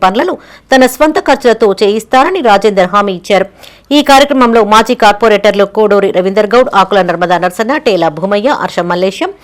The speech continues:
కాంగ్రెస్ నాయకులు నరహరి జగ్గారెడ్డి, గడ్డం విలాస్ రెడ్డి, మూల జైపాల్, కన్నయ్య గౌడ్, చెర్ల పద్మ,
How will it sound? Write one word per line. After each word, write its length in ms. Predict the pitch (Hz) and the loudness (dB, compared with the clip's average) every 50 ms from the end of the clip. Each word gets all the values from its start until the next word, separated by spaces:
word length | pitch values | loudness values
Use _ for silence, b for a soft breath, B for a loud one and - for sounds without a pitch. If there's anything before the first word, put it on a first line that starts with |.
| B B B B B B - 285 | B B B B B B -2 0
కాంగ్రెస్ 360 | 285 302 302 320 302 - 269 | 2 2 2 0 0 0 0
నాయకులు 340 | 262 233 220 214 226 220 202 | 0 0 0 0 0 0 2
నరహరి 380 | 190 180 180 190 202 190 180 | 2 2 2 0 0 -2 0
జగ్గారెడ్డి, 580 | 160 185 175 165 208 196 208 214 208 254 254 202 214 | 0 0 0 2 2 2 2 2 0 0 0 0 0
గడ్డం 200 | 185 160 175 170 | 0 0 0 -2
విలాస్ 340 | 165 185 185 196 196 190 - | -2 -2 0 0 0 0 -2
రెడ్డి, 220 | 226 220 220 285 | -6 -4 -4 -4
మూల 280 | 254 226 190 180 165 156 | -4 -4 -4 -4 -4 -4
జైపాల్, 460 | 151 - 196 202 202 - 262 285 294 | -4 -4 -6 -4 -2 0 0 0 0
కన్నయ్య 360 | - 214 185 175 180 180 190 | 0 -2 -2 0 0 0 0
గౌడ్, 340 | 185 202 226 240 226 - - | 0 0 -2 -2 -2 -2 -2
చెర్ల 160 | 196 170 170 | -2 -2 -2
పద్మ, 400 | 170 - 180 180 180 220 247 349 | -2 -2 -4 -4 -2 -2 -4 -4